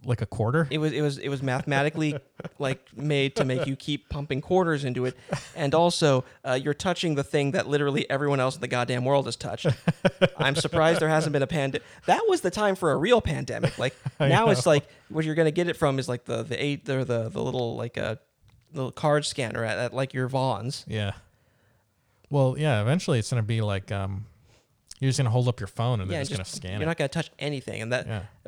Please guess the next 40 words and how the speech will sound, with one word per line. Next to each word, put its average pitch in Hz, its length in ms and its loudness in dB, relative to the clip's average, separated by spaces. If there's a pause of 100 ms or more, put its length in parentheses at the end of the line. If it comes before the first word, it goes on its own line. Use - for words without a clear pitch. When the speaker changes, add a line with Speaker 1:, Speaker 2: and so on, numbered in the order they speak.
Speaker 2:
apparently 196 440 0
this, 165 240 0
this, 165 360 -4
y-, 147 120 -12
corona 156 400 0
got 143 180 0
in 120 200 -4
just - 380 -2
under 151 200 4
the 123 80 2
wire 127 320 2
before 123 260 -4
we 127 80 -4
just - 160 -8
waved 127 340 -2
our 117 80 2
phone 123 320 -4
at 110 80 -6
everything. 110 460 -10
Speaker 1:
<laughs> - 40 -18
Yeah. - 280 -2 (720)
Speaker 2:
The 131 100 -2
only 147 140 2
way 147 140 4
to 139 60 2
get 139 180 0
it 143 60 2
would 123 120 -4
be 135 160 0
if 131 100 -4
you're, 123 120 -2
when 120 160 -8
you're 120 80 -10
touching 139 380 -8
the - 80 -6
handle 127 400 -4
for, 127 140 -4
like, 113 200 -6
the, 110 180 -8
uh, 107 120 -6